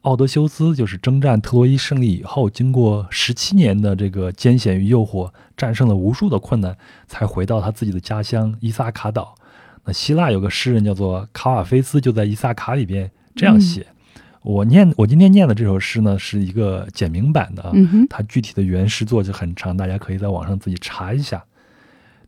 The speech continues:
Speaker 1: “当你前去伊萨卡，祈祷你前路漫漫，充满冒险，充满惊奇。路上勿要过于仓促，最好多多耽搁几年。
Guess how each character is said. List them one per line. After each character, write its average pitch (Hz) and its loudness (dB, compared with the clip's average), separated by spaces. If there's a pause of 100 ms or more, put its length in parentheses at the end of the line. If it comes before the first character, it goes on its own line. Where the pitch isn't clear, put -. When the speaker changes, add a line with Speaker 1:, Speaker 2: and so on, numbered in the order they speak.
(120)
Speaker 1:
“当 165 6
你 104 6
前 95 0
去 135 0
伊 117 2
萨 143 0
卡， - -14 (160)
祈 - -12
祷 104 2
你 92 2
前 - -6
路 117 2
漫 120 0
漫， 127 -2 (480)
充 135 2
满 98 2
冒 113 0
险， 87 -8 (200)
充 - 0
满 85 0
惊 131 2
奇。 95 -8 (640)
路 143 6
上 107 0
勿 127 2
要 98 2
过 107 2
于 95 2
仓 135 0
促， 110 -4 (380)
最 123 2
好 95 -6
多 117 0
多 120 2
耽 135 2
搁 131 4
几 87 -8
年。 92 -12